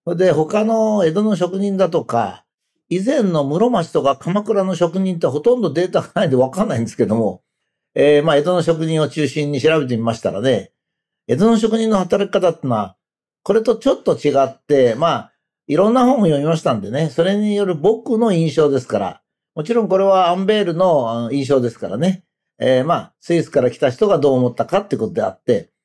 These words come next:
えー、僕がそれ、それ以降これを読んで、「あー、なるほどね。だけど江戸の職人って本当にこうだったのかな」と思って、えー、いろんな本を読み漁っ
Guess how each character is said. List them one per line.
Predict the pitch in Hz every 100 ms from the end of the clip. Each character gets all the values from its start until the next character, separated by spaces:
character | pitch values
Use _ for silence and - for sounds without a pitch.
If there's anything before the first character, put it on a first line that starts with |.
| _ _ _ -
え | 131 131 127
ー、 |
僕 | 147 180 190
が | 165
そ | 135 156
れ、 | 156 -
そ | 143
れ | 147 170
以 |
降 | 175 143 123
こ | 139
れ | 156
を |
読 | 170 175
ん | 156
で、 | 120
「あ | 123 127 127
ー、 |
な | 123
る | 135
ほ | 139
ど | 147
ね。 | 160 160 127
だ | 135
け | 143
ど | 127 127
江 | 147
戸 |
の | 185
職 | 175 180
人 | 185 190
っ |
て | 175
本 | 160 180
当 | 202
に | 196
こ | 220
う |
だ | 214
っ | 180
た | 139
の | 127
か | 123
な」 | 160 170
と | -
思 | 123 131
っ |
て、 | - 175 156 - _ _ _ _ _
え | 131 135 135 131
ー、 |
い | 135
ろ | 156 156
ん |
な | 156
本 | 165 143 160 151
を |
読 | 127 147
み | 160
漁 |
っ | 139 170 165